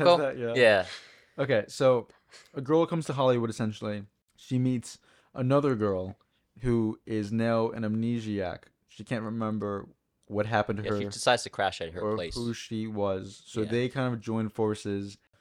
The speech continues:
Speaker 2: So one is working towards becoming an actress. The other is working towards figuring it out who she is. And their lives and stories really interconnect. And they kind of,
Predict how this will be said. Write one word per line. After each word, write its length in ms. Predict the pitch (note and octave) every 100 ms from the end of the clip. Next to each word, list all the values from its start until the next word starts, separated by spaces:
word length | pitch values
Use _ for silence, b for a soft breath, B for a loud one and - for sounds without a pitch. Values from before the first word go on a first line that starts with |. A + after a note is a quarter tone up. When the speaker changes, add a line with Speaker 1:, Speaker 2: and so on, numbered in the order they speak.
| _
Speaker 2:
So 140 | B2+
one 340 | A#2+ C3 D#3 D#3+
is 120 | A#2+
working 300 | B2+ C#3 B2+
towards 280 | C3 A#2+ A2
becoming 300 | A2+ B2 A#2+
an 60 |
actress. 440 | A2 G#2 - G2 -
The 140 | C3
other 180 | B2+ B2+
is 100 | A2+
working 280 | A#2 A#2+ A2+
towards 300 | - A2 -
figuring 280 | A#2 A2+ G#2+
it 100 | G#2
out 200 | G2+ - _ _ -
who 140 | B2+
she 220 | - A2
is. 300 | G2+ - - _ _ _ _ _ _ _ -
And 400 | C3 A#2+ A#2+ -
their 280 | G2 C3 B2+
lives 560 | A#2 A#2 B2 B2+ A#2+
and 140 | B2 A2+
stories 640 | - B2+ A2+ G#2+ G2+ G2
really 180 | A2 A2+
interconnect. 800 | B2 A#2+ - A#2 G#2 A2+ - - _ _ _ _ -
And 400 | A#2 G#2+ A2 G#2
they 140 | A2+ G#2
kind 240 | - C#3 C#3
of, 200 | B2+